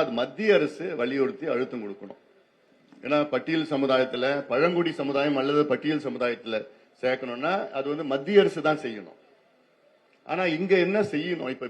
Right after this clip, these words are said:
மீனவர் சமுதாயம் எம் பி சில இருக்கு, தனியா மீனவர் சமுதாயத்துக்கு நீங்க இடஒதுக்கீடு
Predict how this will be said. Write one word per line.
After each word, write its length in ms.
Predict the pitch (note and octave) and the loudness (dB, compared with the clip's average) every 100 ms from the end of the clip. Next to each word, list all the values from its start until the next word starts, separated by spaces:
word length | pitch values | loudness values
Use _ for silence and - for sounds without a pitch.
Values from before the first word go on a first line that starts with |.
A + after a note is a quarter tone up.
| C3+ | -4
மீனவர் 380 | D#3+ D#3 C#3+ | 0 0 0
சமுதாயம் 340 | C#3 B2+ D3 B2+ | -2 -2 -2 -2
எம் 100 | B2+ | -2
பி 80 | D3 - | -4 -4
சில 120 | G2 D#2+ | -10 -12
இருக்கு, 200 | - _ _ _ _ _ _ _ _ _ _ _ _ _ _ _ _ _ _ _ _ _ _ _ _ _ _ _ | -14 _ _ _ _ _ _ _ _ _ _ _ _ _ _ _ _ _ _ _ _ _ _ _ _ _ _ _
தனியா 400 | C#3+ E3+ G#3+ A3 A3 G#3+ - - - | 2 4 4 6 4 4 -2 -18 -6
மீனவர் 380 | D#3+ G#3 G#3 - | 0 6 8 6
சமுதாயத்துக்கு 720 | D#3 D3+ D3 C#3 D3 C#3 F3+ G3 - C#3+ | 4 4 4 4 -2 -4 0 0 0 0
நீங்க 220 | D3+ E3 D#3+ | 2 2 2
இடஒதுக்கீடு 480 | C3 D3+ C3+ C3+ | 2 2 2 -2